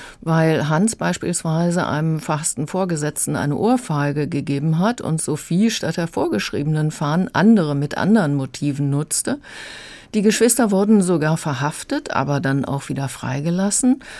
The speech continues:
Hans zog dann nach München zum Studium. Äh, Sophie kam hinterher und merkte, dass die Flugblätter gegen Hitler, die in der Stadt verteilt wurden,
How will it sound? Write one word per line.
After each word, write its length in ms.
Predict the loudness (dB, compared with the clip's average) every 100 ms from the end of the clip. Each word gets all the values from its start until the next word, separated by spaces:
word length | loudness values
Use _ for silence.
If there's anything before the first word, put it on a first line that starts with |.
| -16 0
Hans 360 | 4 4 4
zog 300 | 2 2 2
dann 160 | 2 4
nach 320 | 4 2 0
München 640 | 0 2 2 2 2 0
zum 400 | 0 0 0 -2
Studium. 800 | -4 -4 -2 0 2 4 4 2
Äh, 300 | -2 -2 -2
Sophie 340 | -2 -4 -4 -4
kam 260 | -2 0
hinterher 720 | 2 0 -2 -2 0 2 2 0 -8 -18 -4
und 220 | -2 0
merkte, 640 | 0 2 2 2 0 2 0
dass 760 | 0 2 2 2 2 0 -2 -4
die 140 | -6
Flugblätter 800 | -2 -4 -4 -4 -4 -2 0 0
gegen 320 | 0 0 2
Hitler, 440 | 0 -2 0 0 2
die 220 | 0 0
in 220 | 0 0
der 160 | 0 0
Stadt 320 | -2 -6 -2
verteilt 600 | -4 0 0 0 -2 -4
wurden, 380 | -2 2 0